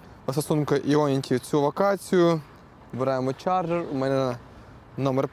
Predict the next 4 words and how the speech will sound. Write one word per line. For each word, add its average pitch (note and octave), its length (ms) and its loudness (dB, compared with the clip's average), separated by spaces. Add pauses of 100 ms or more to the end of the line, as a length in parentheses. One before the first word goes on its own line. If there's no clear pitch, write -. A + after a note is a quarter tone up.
перший. F#3 680 0 (3500)
Починаємо B2 840 0 (200)
зарядку. F3+ 840 0 (1900)
Proceed. C3 540 -4